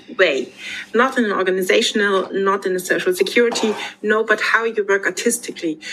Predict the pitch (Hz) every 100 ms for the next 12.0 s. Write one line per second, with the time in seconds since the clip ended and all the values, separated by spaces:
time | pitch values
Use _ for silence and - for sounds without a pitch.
0 | - - - 180 - - 294 302 - 202
1 | 190 185 - - - - - - _ _
2 | _ _ _ _ _ - - 226 - 202
3 | 202 196 - - 185 - - - - -
4 | _ - 180 180 180 180 175 180 - _
5 | - - - 180 180 151 143 170 190 190
6 | 190 190 196 190 196 214 202 196 196 185
7 | 180 - - 185 190 - - - - _
8 | _ _ - 190 190 190 180 180 190 247
9 | 233 196 190 202 - 226 190 202 - 190
10 | 233 269 208 214 214 - - 190 247 -
11 | 196 - 233 285 339 - 208 185 180 -